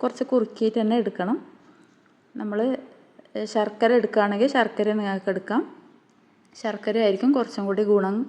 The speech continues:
കിട്ടുക. ഞാനിപ്പോൾ വെല്ലമാണ് എടുത്തിരിക്കുന്നത്. ഇനി നമുക്ക് രണ്ട് തേങ്ങ, ഒരു വലിയ തേങ്ങയും ഒരു ചെറിയ തേങ്ങയും കൂടി എടുത്തിട്ട് നമ്മൾ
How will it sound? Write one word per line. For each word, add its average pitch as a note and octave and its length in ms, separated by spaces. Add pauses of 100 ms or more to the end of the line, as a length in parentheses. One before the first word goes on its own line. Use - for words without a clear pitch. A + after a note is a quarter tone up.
(160)
കിട്ടുക. F#3+ 280 (540)
ഞാനിപ്പോൾ G#3+ 420
വെല്ലമാണ് F#3+ 500
എടുത്തിരിക്കുന്നത്. F#3 720 (1300)
ഇനി A#3 140 (120)
നമുക്ക് A3+ 320
രണ്ട് G3 240 (100)
തേങ്ങ, F3 280 (120)
ഒരു A#3+ 100 (100)
വലിയ G#3 360
തേങ്ങയും F#3+ 440 (300)
ഒരു C4 100 (100)
ചെറിയ G3 260 (120)
തേങ്ങയും F#3 400
കൂടി F3+ 220
എടുത്തിട്ട് F#3 420 (480)
നമ്മൾ G3+ 200